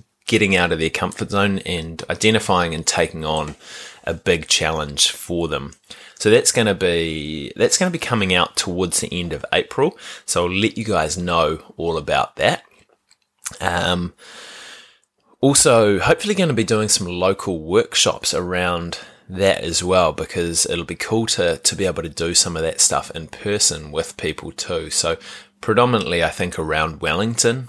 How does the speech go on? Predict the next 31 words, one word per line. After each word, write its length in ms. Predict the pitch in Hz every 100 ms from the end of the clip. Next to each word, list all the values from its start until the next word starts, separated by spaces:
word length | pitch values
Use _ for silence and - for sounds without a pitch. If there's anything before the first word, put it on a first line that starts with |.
| -
to 120 | - 180
start 360 | - 104 107
with, 240 | 123 120 -
um, 280 | 92 92 87
although 240 | 127 117
maybe 420 | 107 101 123 104
other 160 | 85 82
places 480 | - 85 80 85 82
in 140 | 78
New 140 | 76
Zealand 440 | 73 82 98 82 73
if, 240 | 76 - -
if 180 | 90
enough 300 | 85 87 85
people 340 | - 85 - 78
are 60 |
keen 320 | 76 - 95 95
on 160 | 113
it. 140 | 190 - _ _ _ _ _ _ _ _ _ -
So 140 | -
watch 260 | 90 98 -
out 160 | 98 -
for 140 | -
that 320 | 73 64 -
over 220 | 87 85
the, 260 | 85 82 - -
over 140 | 87
the 80 | 85
coming 340 | - 90 85
months. 560 | 76 95 165 - - - - - - - - -
Um, 360 | 95 98 98